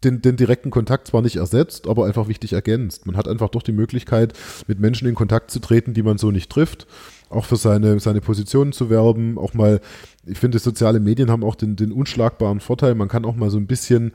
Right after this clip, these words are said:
ich sag mal, Bilder so aus dem Maschinenraum der Politik zeigen, mal zu sagen, was, was, was, was, was ist auch Politik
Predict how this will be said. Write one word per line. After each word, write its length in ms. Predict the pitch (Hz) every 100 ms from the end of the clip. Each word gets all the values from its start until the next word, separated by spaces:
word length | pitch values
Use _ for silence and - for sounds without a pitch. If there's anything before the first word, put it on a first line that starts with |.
| - - - -
ich 60 |
sag 100 | -
mal, 100 | 117 95
Bilder 280 | 127 139
so 120 | 123 113
aus 100 | -
dem 120 | 110
Maschinenraum 580 | 101 - 156 110 113 117
der 80 |
Politik 500 | 104 113 110 170 -
zeigen, 500 | - 120 123 123 123
mal 160 | 113 104
zu 140 | -
sagen, 380 | 107 110 107 113
was, 120 | 110
was, 240 | 104 113 101
was, 220 | 107 113
was, 220 | 113 -
was 300 | 117 110 110
ist 120 | - -
auch 240 | 127 -
Politik 640 | 151 143 143 - 147 -